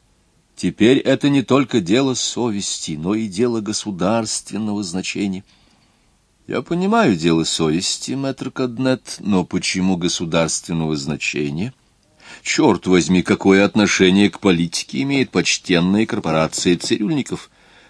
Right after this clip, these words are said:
«Как, господин барон?» Удивился Каднет,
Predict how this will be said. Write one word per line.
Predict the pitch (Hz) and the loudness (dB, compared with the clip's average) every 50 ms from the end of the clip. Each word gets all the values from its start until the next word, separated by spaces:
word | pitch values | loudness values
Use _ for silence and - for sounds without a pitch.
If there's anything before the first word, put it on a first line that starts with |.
| _ _ - | _ _ -14
«Как, | - - - 143 151 156 151 147 135 101 - - - - | -8 -2 2 4 6 6 6 6 4 2 -2 -8 -10 -6
господин | 107 113 127 117 - - - 131 127 120 127 139 135 127 | 0 0 2 2 2 0 0 0 2 4 4 4 4 4
барон?» | 117 123 127 131 135 135 127 117 98 - - - - - - - | 4 4 4 6 6 6 4 2 0 -2 -8 -20 -20 -20 -14 -6
Удивился | - 101 98 98 110 113 117 110 - - 110 98 | -4 -4 -2 0 0 2 2 2 2 0 0 -2
Каднет, | - - 104 101 95 85 85 104 113 117 107 | 0 0 -2 -2 -2 0 0 2 4 2 2